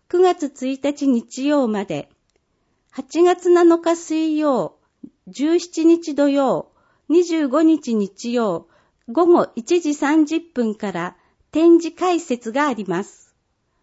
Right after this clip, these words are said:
料金、高校生以上百五十円、中学生以下無料。開館、午前九時三十分から午後五時。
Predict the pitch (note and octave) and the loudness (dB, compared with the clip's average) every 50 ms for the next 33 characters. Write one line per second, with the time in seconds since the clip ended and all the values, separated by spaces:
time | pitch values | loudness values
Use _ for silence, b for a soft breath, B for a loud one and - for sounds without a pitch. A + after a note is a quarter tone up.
0 | _ _ _ _ _ _ _ - D#4 F#4 F#4 F4+ E4+ E4+ - A#3 G3+ F#3+ E3 D3+ | _ _ _ _ _ _ _ -2 0 2 2 0 0 -2 -2 -2 -2 -2 -2 -4
1 | - - _ _ - D4 D4+ E4 D#4+ E4 - - E4 E4+ F4+ E4+ F4 E4+ E4 E4 | -8 -14 _ _ -4 0 0 0 0 -2 -2 0 0 0 0 0 -2 -2 -2 0
2 | E4+ E4 - D#4+ E4+ E4+ C4+ B3 G#3 G3+ A3+ - G#3+ G#3 - C#4 C#4 D4+ D#4 C4+ | 0 -2 -2 -2 -2 -2 -2 -2 -2 -2 -4 -6 -10 -8 -8 -4 -2 -2 -4 -2
3 | - D4+ D#4 D4 C4+ A3+ F#3+ E3+ E3 D#3 - F#3 F3 _ _ _ _ _ _ _ | -4 -4 -4 -2 -2 -2 -4 -4 -6 -8 -12 -16 -20 _ _ _ _ _ _ _
4 | _ _ _ _ - - E4 E4+ E4+ E4+ E4+ F4 E4+ F4 - - - D#4 D#4+ D#4 | _ _ _ _ -4 0 0 2 4 4 2 2 0 -4 -10 -6 -2 0 0 0
5 | C4+ - - D4+ D4 C#4 B3 G3+ F#3 F3+ F3+ F#3 G#3+ A3 G#3+ A3 G#3 F#3+ - - | 0 -2 -6 -10 -6 -6 -6 -4 -4 -4 -4 -4 -4 -4 -2 -2 -4 -4 -6 -10
6 | _ _ _ _ _ _ _ _ _ _ _ _ _ _ _ _ _ _ _ _ | _ _ _ _ _ _ _ _ _ _ _ _ _ _ _ _ _ _ _ _
7 | _ _ - D#4 D#4+ E4 D4+ D#4 - C4+ C#4 C#4 C4 A#3+ - - _ _ _ _ | _ _ -6 -4 -4 -4 -4 -2 0 0 0 0 -2 -4 -8 -16 _ _ _ _
8 | _ _ _ - - - D#4 F4 F4 F4 D#4 C#4+ C4 B3+ - F4 E4+ E4 D4 D4 | _ _ _ -12 -4 0 0 2 2 2 2 2 0 2 0 0 0 0 -4 -4
9 | - C#4+ D4 D#4+ D#4+ D4 D4+ D#4 E4 - _ _ B3+ A#3+ A#3 A3+ - A3 G3 F#3+ | -2 -2 0 2 0 0 0 -4 -6 -8 _ _ -4 -4 -4 -4 -4 -6 -6 -6
10 | F#3 D#3+ F#3 G3 C#4 D#4 C#4+ B3+ A3 G3+ G3 A3+ B3 G#3+ F3+ F3 F3 - - | -6 -8 -4 -2 -2 0 0 -2 -4 -4 -2 -2 -2 -2 -2 -6 -8 -8 -10